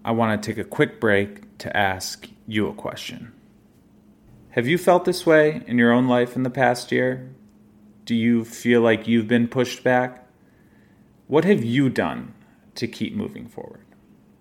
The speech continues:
December twenty-third, twenty twenty. Present. Lincoln still has a long road to full recovery, but right now,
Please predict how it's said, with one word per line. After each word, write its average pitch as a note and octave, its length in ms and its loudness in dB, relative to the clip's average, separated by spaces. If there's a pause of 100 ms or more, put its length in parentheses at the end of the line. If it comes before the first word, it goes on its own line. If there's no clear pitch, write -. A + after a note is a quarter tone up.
(1300)
December D3+ 440 0
twenty-third, G#2 1080 0
twenty F#2+ 320 -8
twenty. - 460 -14 (880)
Present. - 360 -10 (760)
Lincoln E3 340 2
still C3 460 4
has G#2+ 560 4
a A2 100 2
long A2+ 400 2
road G2 440 0
to G2 100 -18
full G2 280 -4
recovery, - 720 -8 (380)
but A2+ 100 2
right A2 300 4
now, C#3+ 560 0